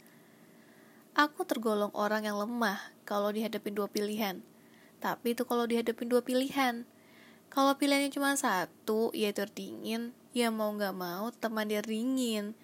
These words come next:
Ya kali nggak mandi kan? Bentar deh, ini dunia kan gede nih. Jadi kalau aku ngerasa aneh sendiri, harusnya enggak dong. Pasti ada temennya. Atau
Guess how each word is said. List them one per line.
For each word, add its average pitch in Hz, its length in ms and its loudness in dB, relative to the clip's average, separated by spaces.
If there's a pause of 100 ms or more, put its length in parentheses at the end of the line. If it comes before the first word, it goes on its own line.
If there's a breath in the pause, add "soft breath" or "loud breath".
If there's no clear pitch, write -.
(460 loud breath)
Ya 233 240 6
kali 208 560 0
nggak 190 160 0
mandi 190 320 -2
kan? 196 480 -2 (880)
Bentar 285 400 2
deh, - 240 -6 (800 loud breath)
ini 277 160 0
dunia 269 240 2
kan 392 160 0
gede 208 480 2
nih. 196 240 -8 (480 loud breath)
Jadi 220 480 0
kalau 208 240 4
aku 214 80 -6
ngerasa 208 320 0
aneh 208 120 -2
sendiri, 220 760 -2
harusnya 214 320 -2
enggak 247 480 0
dong. 190 320 -4 (640 loud breath)
Pasti - 320 0
ada 220 80 4
temennya. 220 640 0 (560 loud breath)
Atau 285 160 6